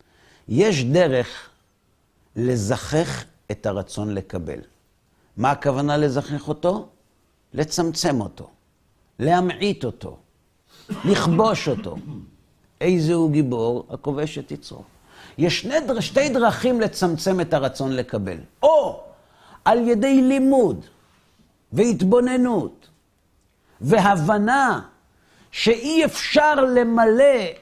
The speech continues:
את רצונו של הרצון לקבל,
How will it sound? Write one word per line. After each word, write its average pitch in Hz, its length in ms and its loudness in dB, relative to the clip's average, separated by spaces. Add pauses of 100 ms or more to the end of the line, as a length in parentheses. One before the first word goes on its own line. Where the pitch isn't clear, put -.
(120)
את 180 180 -6
רצונו 196 560 0
של 190 240 0
הרצון 175 460 0
לקבל, 123 560 -2